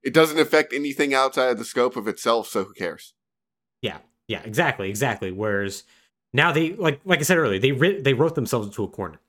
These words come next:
Speaker 1: Right.
Speaker 2: Like, are you gonna turn this into Fallout now? Like, cool. I mean, that's the direction you can take it in if you want.
Speaker 1: Yeah, and then New Dawn quickly went, "Uh, no."
Speaker 2: Yeah, uh, no, eh, maybe not, actually.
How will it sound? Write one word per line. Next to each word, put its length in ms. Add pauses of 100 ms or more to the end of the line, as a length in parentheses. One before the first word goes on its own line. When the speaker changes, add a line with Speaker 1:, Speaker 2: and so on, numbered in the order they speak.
(460)
Speaker 1:
Right. 320
Speaker 2:
Like, 140
are 60
you 100
gonna 140
turn 160
this 120
into 120
Fallout 420
now? 300 (760)
Like, 200 (460)
cool. 380
I 100
mean, 180
that's 180
the 80
direction 360
you 120
can 120
take 240
it 80
in 160
if 140
you 80
want. 480 (360)
Speaker 1:
Yeah, 460
and 240
then 240
New 140
Dawn 560 (180)
quickly 400
went, 360 (260)
"Uh, 180
no." 220 (360)
Speaker 2:
Yeah, 260
uh, 200
no, 200
eh, 380
maybe 200
not, 240
actually. 520